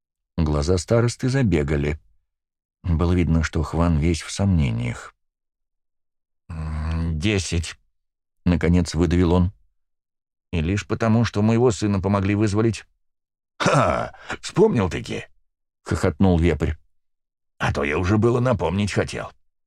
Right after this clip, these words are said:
Четыре золотых». «Девять». «Пять и повозки с тебя, в град все свести».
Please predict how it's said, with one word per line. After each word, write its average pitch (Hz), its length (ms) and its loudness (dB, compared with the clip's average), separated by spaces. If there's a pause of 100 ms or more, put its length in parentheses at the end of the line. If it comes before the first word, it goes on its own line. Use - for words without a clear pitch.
(240)
Четыре 104 460 0
золотых». 92 680 -2 (680)
«Девять». 107 440 -4 (1000)
«Пять 98 280 0
и 104 80 0
повозки 104 500 2
с 87 100 -4
тебя, 90 460 0
в 82 140 -6
град 90 280 0
все 80 160 -4
свести». 73 480 -8